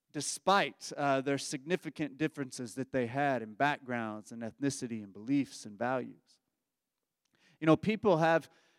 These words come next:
different ways of looking at Romans. You go and pick up a book on Romans, you, one book, and you pick up another, they may have a totally different take on this book. But one view that I've found compelling,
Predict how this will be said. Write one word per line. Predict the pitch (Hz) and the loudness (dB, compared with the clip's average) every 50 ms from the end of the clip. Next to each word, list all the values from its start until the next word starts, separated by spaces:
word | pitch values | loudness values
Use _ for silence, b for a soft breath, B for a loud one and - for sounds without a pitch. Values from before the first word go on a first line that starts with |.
| b b | b b
different | - 170 156 - 160 - - | -2 -2 -2 -2 -6 -6 -2
ways | 139 143 147 151 147 135 139 | 0 2 2 2 0 -2 -4
of | 117 123 | -2 -2
looking | 143 139 139 143 139 127 | -2 -2 -2 -4 -4 -4
at | 110 - | -6 -6
Romans. | 113 127 127 127 123 117 110 107 107 - | -6 -6 -4 -4 -4 -6 -8 -10 -12 -12
You | 135 131 | -8 -2
go | 156 156 147 | 0 0 0
and | 143 139 - | 0 -2 -2
pick | - 156 139 - | -2 -4 -2 0
up | 151 139 135 - | 0 0 0 -2
a | 123 | -4
book | 113 139 135 - - | -4 -4 -4 -4 -4
on | 135 135 131 131 | -4 -4 -4 -2
Romans, | 131 135 139 139 143 139 135 131 113 123 | 0 0 0 0 0 0 -2 -4 -6 -10
you, | 127 123 143 131 - - - 143 | -14 -14 -16 -18 -20 -20 -10 -2
one | 139 147 147 139 | 0 0 0 2
book, | 127 143 139 135 - | 0 0 0 -2 -2
and | 139 | -6
you | 135 | -8
pick | - - 156 147 - | -6 -6 -6 -6 -6
up | 135 - 139 | -6 -6 -4
another, | 135 139 139 135 139 135 | -4 -4 -4 -2 -2 0
they | 127 135 135 | 0 2 2
may | 135 135 135 | 2 2 2
have | 131 131 117 | 2 2 0
a | 120 | -2
totally | - - - 156 160 160 160 143 147 | -4 -2 2 4 6 6 6 4 2
different | 135 143 139 - 139 - - | 2 0 0 0 -4 -4 0
take | - 139 131 131 - - - b b b b b b | 0 2 2 2 -2 -6 -16 b b b b b b
on | - 135 135 135 131 127 | 2 2 2 4 4 2
this | 120 117 - | 0 0 -2
book. | - - 127 110 98 - _ - _ _ _ _ _ _ _ _ _ _ | -4 -4 -4 -4 -4 -6 _ -20 _ _ _ _ _ _ _ _ _ _
But | - 151 147 | 2 2 4
one | 151 202 247 262 240 | 6 6 6 6 6
view | 190 220 220 202 | 4 6 6 8
that | 170 170 151 | 8 8 8
I've | 156 160 165 - | 8 6 4 2
found | - - 165 160 156 151 143 - | 0 2 4 4 4 4 2 -2
compelling, | - 147 135 131 - 135 147 143 143 139 135 127 127 123 113 | -4 -6 -6 -6 0 2 4 4 4 4 2 0 -2 -4 -8